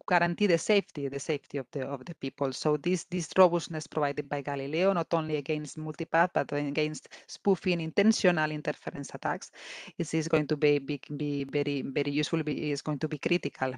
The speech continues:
for example, not only in, in autonomous cars in the future, but, uh,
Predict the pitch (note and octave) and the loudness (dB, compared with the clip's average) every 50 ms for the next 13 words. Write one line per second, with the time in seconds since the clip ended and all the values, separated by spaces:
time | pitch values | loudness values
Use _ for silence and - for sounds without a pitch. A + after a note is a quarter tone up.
0 | - - B2+ - - - D3 D3 C#3 D3 D3 D3 C3+ - - D3 D3 D3 D3+ C#3+ | -6 -4 -4 -4 -2 -2 -2 -2 0 0 0 -2 -2 0 0 0 0 0 0 0
1 | B2 D3+ D3 C#3 C3+ D3 D3 C#3+ D3+ D#3 - E3 E3+ E3+ E3 D#3+ D3+ - - - | 0 -2 0 0 0 0 2 2 2 4 4 4 4 4 2 -2 -4 -2 2 4
2 | D#3 D#3 D#3 - - - E3 D#3+ D3+ D3+ - - F3 E3+ - - F3+ F3+ E3 - | 4 4 4 4 0 -4 -2 0 0 0 2 2 2 2 4 4 4 4 4 2
3 | E3+ D3 - - D#3 C#3+ C#3+ D3 | 0 0 2 2 0 2 2 0